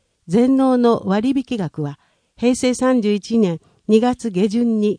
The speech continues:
告示される予定です。全納の種類、六ヶ月全納、一年全納、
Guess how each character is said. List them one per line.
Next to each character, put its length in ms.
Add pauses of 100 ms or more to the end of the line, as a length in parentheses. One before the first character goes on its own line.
告 240
示 160
さ 120
れ 140
る 100
予 120
定 240
で 140
す。 260 (1400)
全 280
納 180
の 140
種 200
類、 200 (840)
六 220
ヶ 180
月 280
全 300
納、 220 (640)
一 360
年 280
全 320
納、 260